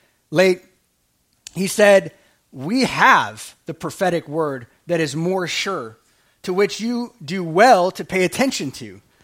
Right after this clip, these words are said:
As to the lamp shining in the dark place until the day dawns and the morning star rises in your hearts. But know this, first of all, that no prophecy of Scripture is a matter of one's own interpretation.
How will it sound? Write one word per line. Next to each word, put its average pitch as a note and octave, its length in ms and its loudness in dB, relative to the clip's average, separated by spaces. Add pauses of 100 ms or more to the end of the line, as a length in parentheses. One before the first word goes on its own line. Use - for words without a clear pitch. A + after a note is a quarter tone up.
(460)
As F3+ 180 -2
to G3+ 100 -2
the F3+ 80 0
lamp A3 280 4
shining C4 380 2
in G#3 80 2
the F3 80 0
dark F#3+ 320 0
place A3 380 2
until F#3+ 260 -2
the G3+ 100 -2
day G#3+ 280 4
dawns E3 360 0
and E3 80 -8
the E3 60 -2
morning G3+ 340 -2
star F3 280 -2
rises F3+ 420 2
in D#3+ 80 -6
your D3+ 120 -6
hearts. F#3+ 520 -4 (880)
But F#3+ 140 -2
know B3 320 4
this, A#3 260 2
first A#3 320 -4
of G3 140 -2
all, G#3+ 160 4
that F#3 180 0
no G#3 340 4
prophecy F3+ 600 -4
of D3 100 -8
Scripture D3+ 500 -12
is D3+ 220 -12
a D3+ 60 -10
matter D#3+ 280 -2
of C#3 120 -8
one's D#3 260 -6
own D3 100 -8
interpretation. C3 840 -12